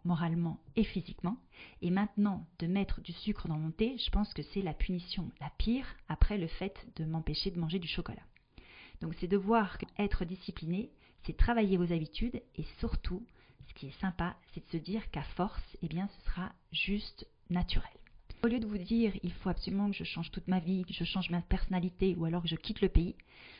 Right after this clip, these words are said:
de vous focaliser sur une ou deux habitudes qu'il serait bon de changer et de travailler dessus concrètement. Et ce qui est bon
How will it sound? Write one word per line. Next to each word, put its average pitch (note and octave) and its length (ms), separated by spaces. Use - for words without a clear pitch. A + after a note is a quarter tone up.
de F3+ 60
vous - 140
focaliser A3+ 800
sur F3 240
une C#4+ 240
ou F#3+ 100
deux G3 200
habitudes G3+ 440
qu'il F#3+ 120
serait E3 240
bon G#3+ 140
de A3 60
changer F3+ 420
et G#3+ 100
de F#3 100
travailler E3 440
dessus - 420
concrètement. - 500
Et E3+ 60
ce - 120
qui A#3+ 220
est D#3+ 200
bon G3+ 220